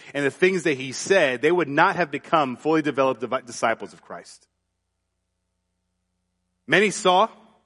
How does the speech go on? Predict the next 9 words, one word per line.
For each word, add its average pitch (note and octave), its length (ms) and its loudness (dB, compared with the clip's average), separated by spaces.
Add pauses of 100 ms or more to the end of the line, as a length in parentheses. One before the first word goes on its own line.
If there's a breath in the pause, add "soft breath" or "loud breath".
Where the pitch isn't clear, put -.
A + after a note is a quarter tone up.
(680)
and A#2 140 -10
heard F#3 480 2 (1120)
and, D3 320 -2
and, D3+ 260 -2
and C#3 140 -4
experienced F#3+ 580 0
the D#3 60 -10
same F3 340 0
things, F#3+ 640 -2